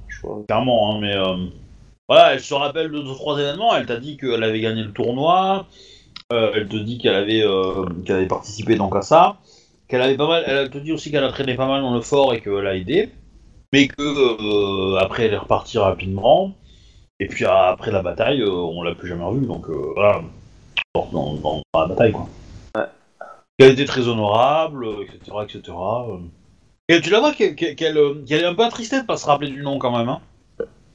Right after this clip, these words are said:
Speaker 1: Ah, surtout
Speaker 2: Ça,
Speaker 1: une
Speaker 2: ça
Speaker 1: ancienne Asako.
Speaker 2: Ouais.
Speaker 1: D'accord, ok. Qu'est-ce que je pourrais dire d'autre ? Euh, blablabla, euh, allez-y, hein, parlez-lui, hein, parce que moi, là, je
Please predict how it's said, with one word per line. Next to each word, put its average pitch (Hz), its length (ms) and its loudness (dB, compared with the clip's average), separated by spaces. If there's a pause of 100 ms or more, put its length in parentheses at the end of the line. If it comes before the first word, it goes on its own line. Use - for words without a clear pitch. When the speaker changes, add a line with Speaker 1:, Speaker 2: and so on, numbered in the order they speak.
(260)
Speaker 1:
Ah, 110 60 4
surtout 123 240 0
Speaker 2:
Ça, 127 60 6
Speaker 1:
une 120 60 2
Speaker 2:
ça 127 260 2
Speaker 1:
ancienne 110 260 -4
Asako. 117 480 0 (800)
Speaker 2:
Ouais. 151 160 4 (800)
Speaker 1:
D'accord, 123 760 2
ok. - 180 -16
Qu'est-ce 110 540 -4
que - 80 -14
je - 120 -10
pourrais 107 200 -2
dire 104 240 0
d'autre ? 123 440 -4 (520)
Euh, 160 380 4
blablabla, 127 1040 -6
euh, 113 680 -4 (1300)
allez-y, 143 400 2
hein, 151 120 2
parlez-lui, 139 440 -2
hein, 117 100 -2
parce 107 140 -12
que - 100 -16
moi, 120 160 -8
là, 127 120 -4
je 120 120 -8